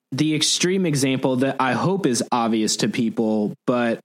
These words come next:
I think it's worth saying just to be blatantly clear, would mean even though, uh, sex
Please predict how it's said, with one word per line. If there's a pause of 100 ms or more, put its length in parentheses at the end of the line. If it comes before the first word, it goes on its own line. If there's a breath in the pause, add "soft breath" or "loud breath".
I
think
it's
worth
saying
just
to
be
blatantly
clear, (800)
would
mean (1120)
even
though, (560)
uh, (880)
sex